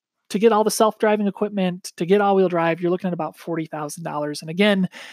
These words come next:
is that jump of ten grand between a Santa Fe and a Palisade worth it? Uh, you know, I think that really depends on the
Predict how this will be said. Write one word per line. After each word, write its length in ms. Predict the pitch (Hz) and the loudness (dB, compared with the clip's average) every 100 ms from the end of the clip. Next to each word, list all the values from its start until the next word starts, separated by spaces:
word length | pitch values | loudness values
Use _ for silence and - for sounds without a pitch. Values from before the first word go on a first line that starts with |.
| - - _ _ _ _ _ _ | -20 -20 _ _ _ _ _ _
is 200 | 262 240 | 4 6
that 180 | 233 220 | 4 2
jump 260 | 190 214 196 | 2 2 2
of 140 | 175 | 0
ten 200 | 220 202 | 0 2
grand 300 | 185 175 175 | 4 4 2
between 280 | 175 196 180 | 0 0 0
a 40 | |
Santa 260 | - 185 180 | 0 0 0
Fe 360 | - 170 165 | 0 2 0
and 100 | 170 | -4
a 40 | 165 | -4
Palisade 460 | 220 196 - 190 | 0 0 2 0
worth 300 | 170 170 - | 2 -2 0
it? 380 | 175 165 - - - | 0 0 -6 -10 -10
Uh, 680 | 214 214 214 214 208 202 202 | -6 -2 2 4 6 4 2
you 140 | 196 190 | 0 0
know, 80 | 175 | 0
I 100 | 180 | -2
think 160 | 202 | -2
that 160 | 185 190 | -2 0
really 140 | 185 | 0
depends 280 | 175 190 170 | 0 -4 -6
on 60 | |
the 80 | 156 | -8